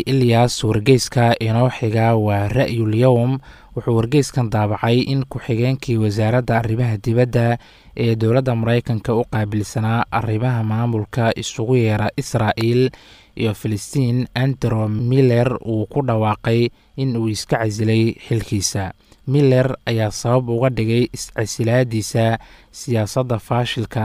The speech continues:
ah ee dowladdiisa ay ku wajahayso gumaadka ka dhanka ah reer Gaza iyo kaalinta ay ku leedahay xasuuqaasi baaxadda leh. Wargeyska Washington oo uu soo xiganayo wargeyska Ra'yul Yawm waxa uu sheegay in mas-uulkan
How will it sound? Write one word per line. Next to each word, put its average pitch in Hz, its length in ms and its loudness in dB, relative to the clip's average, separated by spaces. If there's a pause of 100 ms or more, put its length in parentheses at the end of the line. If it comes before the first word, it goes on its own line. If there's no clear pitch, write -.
ah 117 120 0
ee 110 200 -4
dowladdiisa 113 840 -2
ay 110 160 -4
ku 143 180 -2
wajahayso 113 800 0 (300)
gumaadka 117 640 -2
ka 131 140 -4
dhanka 117 340 -4
ah 107 160 0
reer 120 280 0
Gaza 110 500 0 (340)
iyo 113 200 -2
kaalinta 117 460 -2
ay 113 140 0
ku - 160 -4
leedahay 110 600 0 (340)
xasuuqaasi 120 680 -4
baaxadda 104 480 -4
leh. 95 200 -2 (380)
Wargeyska 135 440 0
Washington 123 600 0
oo 110 200 -2
uu 113 60 -2
soo 139 240 -2
xiganayo 117 680 0
wargeyska 110 540 -2
Ra'yul 110 440 -2
Yawm 127 380 0 (200)
waxa 156 220 0
uu 113 100 0
sheegay 117 640 0
in 131 220 -2
mas-uulkan 123 640 -4